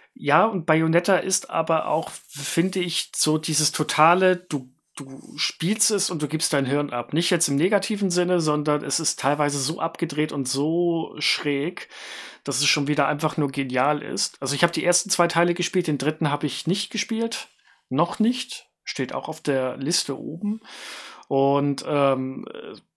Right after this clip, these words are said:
ja, ich muss sagen, äh, das ist halt einfach schon mit einer gewissen Grundernsthaftigkeit, aber dann gleichzeitig beschwört, äh,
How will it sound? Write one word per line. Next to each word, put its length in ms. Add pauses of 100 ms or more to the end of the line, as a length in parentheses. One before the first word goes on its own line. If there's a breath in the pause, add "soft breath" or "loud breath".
(680)
ja, 360
ich 100
muss 200
sagen, 460
äh, 240 (680)
das 160
ist 160
halt 220
einfach 600 (800)
schon 520
mit 200
einer 120
gewissen 400
Grundernsthaftigkeit, 1500
aber 220
dann 280
gleichzeitig 840
beschwört, 420 (140)
äh, 120